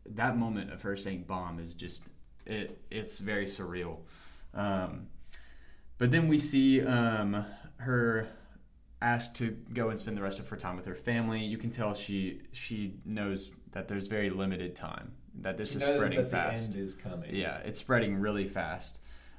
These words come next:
Speaker 1: Um, and then, um,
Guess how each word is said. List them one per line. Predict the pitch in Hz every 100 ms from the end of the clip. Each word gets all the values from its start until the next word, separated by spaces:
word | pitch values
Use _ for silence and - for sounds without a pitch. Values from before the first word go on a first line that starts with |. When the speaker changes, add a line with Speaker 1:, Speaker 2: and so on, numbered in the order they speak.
| -
Speaker 1:
Um, | 107 107 101 92 92 95 - - - - - - - - - - -
and | 117 113 110 110 104 - 113
then, | 135 131 127 123 127 - - - - -
um, | 120 117 113 107 101 101